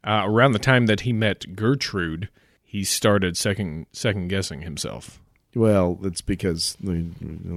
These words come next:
Speaker 2: know, she was second-guessing things for a long time, too.
Speaker 1: <laughs> I'm, boy, I don't,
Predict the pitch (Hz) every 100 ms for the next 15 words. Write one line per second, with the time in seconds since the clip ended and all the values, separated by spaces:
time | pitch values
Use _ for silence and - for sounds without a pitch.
0 | 85 - - 85 87 - 104 123 - 85
1 | 87 87 85 - 85 82 85 85 - -
2 | 101 87 87 95 87 87 101 101 - _
3 | _ - - - - - _ - - -
4 | - - - - - - _ - - -
5 | 90 - - - - 120 143 131 147 139